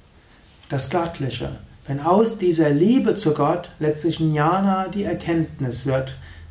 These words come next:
wenn Bhakti und Jnana zusammenkommen, über diese Liebe und Glückseligkeit, die Erfahrung des Unendlichen, des Ewigen, dann wird man still. Und das ist dann Nirvikalpa Samadhi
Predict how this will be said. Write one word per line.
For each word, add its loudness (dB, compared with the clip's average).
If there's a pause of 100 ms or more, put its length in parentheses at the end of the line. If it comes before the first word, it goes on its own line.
wenn -2
Bhakti 0
und 0
Jnana 2
zusammenkommen, -2 (420)
über 4
diese 4
Liebe 4
und 2
Glückseligkeit, 2 (840)
die -10
Erfahrung 0
des 0
Unendlichen, 0
des -2
Ewigen, -4 (480)
dann 2
wird 2
man -4
still. -6 (480)
Und -4
das 4
ist 2
dann 2
Nirvikalpa 4
Samadhi 0